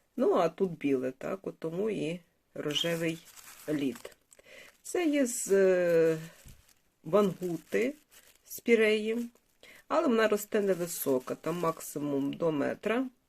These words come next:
Квітує теж досить цікаво, покажу вам. Коштує вона, е, здається,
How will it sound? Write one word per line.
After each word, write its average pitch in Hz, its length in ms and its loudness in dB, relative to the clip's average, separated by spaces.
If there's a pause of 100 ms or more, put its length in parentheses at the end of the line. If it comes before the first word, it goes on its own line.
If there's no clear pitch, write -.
(840)
Квітує 202 540 -4
теж 190 340 -4
досить 165 460 -8
цікаво, 170 480 -4
покажу 156 580 -8
вам. 135 220 -6
Коштує 240 500 -4
вона, 208 440 -2 (1900)
е, 233 440 2
здається, 214 800 2